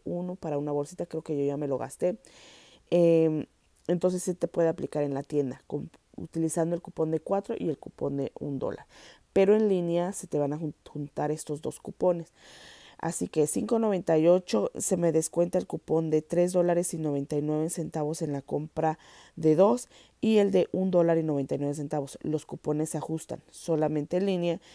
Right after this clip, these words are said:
quedándote a pagar solamente los impuestos, ¿ok? Estas bolsitas te quedarían gratis, solamente pagaría los impuestos en línea. Recuerda que en línea el mínimo para hacer una orden es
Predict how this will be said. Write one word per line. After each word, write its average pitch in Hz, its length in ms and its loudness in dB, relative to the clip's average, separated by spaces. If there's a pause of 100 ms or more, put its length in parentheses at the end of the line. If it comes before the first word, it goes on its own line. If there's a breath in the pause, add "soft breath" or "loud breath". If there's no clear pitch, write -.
(360 loud breath)
quedándote 190 720 4
a - 160 2
pagar 160 320 0
solamente 160 720 -2
los 156 360 -4
impuestos, 139 640 -8
¿ok? - 300 -4 (340 loud breath)
Estas 175 280 -2
bolsitas 170 400 -2
te 160 80 -6
quedarían 147 560 0 (340 loud breath)
gratis, 196 760 2
solamente 185 640 -2
pagaría 143 360 0
los 147 220 -4
impuestos 156 640 -6
en 160 180 -2
línea. 175 340 -2
Recuerda 170 380 0
que 180 100 -4
en 165 80 0
línea 160 400 -4
el 165 180 -2
mínimo 170 360 -4
para 147 180 -6
hacer 151 260 -4
una 160 220 -4
orden 156 400 0 (720 loud breath)
es 170 340 2